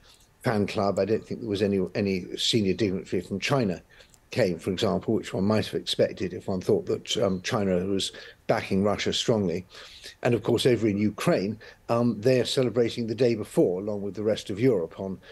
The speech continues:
the eighth of May. It's only the Soviet Union and now Russia and, and some, some of its, um, close allies that still celebrate on the ninth, because the,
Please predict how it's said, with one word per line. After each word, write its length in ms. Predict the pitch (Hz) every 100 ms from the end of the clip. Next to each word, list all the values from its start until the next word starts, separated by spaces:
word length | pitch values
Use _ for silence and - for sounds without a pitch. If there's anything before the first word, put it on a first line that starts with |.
| - 104
the 200 | 101 -
eighth 280 | 143 139 -
of 120 | 90
May. 220 | 101 82
It's 200 | 113 -
only 220 | 120 107 95
the 160 | 95
Soviet 360 | - 110 95 98
Union 380 | 127 110 82 90
and 140 | 101
now 160 | 104 95
Russia 420 | 113 107 98 87 -
and, 260 | 123 95 85
and 300 | - 101 92
some, 400 | 113 101 90 -
some 140 | 107
of 100 | 90
its, 240 | 92 - 104
um, 180 | 90
close 320 | 90 123 107 113
allies 380 | 98 87 85
that 100 | 98
still 240 | - - 98
celebrate 480 | - 98 101 92 101
on 140 | 95
the 80 | 101
ninth, 400 | 110 92 - -
because 360 | 101 - 95 -
the, 200 | 95